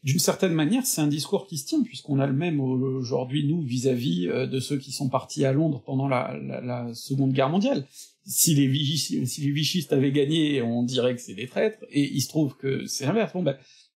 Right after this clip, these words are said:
pour de Modal, du coup, c'est, c'est cette conception-là qui se pose, hein. Euh, les émigrés ne sont pas des traîtres,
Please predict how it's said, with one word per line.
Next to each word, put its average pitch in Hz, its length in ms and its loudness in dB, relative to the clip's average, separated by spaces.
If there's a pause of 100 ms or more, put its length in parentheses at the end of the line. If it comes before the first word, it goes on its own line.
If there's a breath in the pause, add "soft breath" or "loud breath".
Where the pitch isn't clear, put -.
(600)
pour 139 140 6
de 143 80 8
Modal, 151 340 4
du 139 140 0
coup, 208 100 -2
c'est, - 240 -2
c'est - 140 -4
cette 135 220 -2
conception-là 160 640 0
qui - 140 -12
se - 140 -8
pose, 135 260 2
hein. 151 260 -2
Euh, - 760 -8
les 127 180 2
émigrés 131 380 2
ne 147 160 2
sont 147 220 0
pas 135 260 2
des 120 120 -2
traîtres, 208 320 -2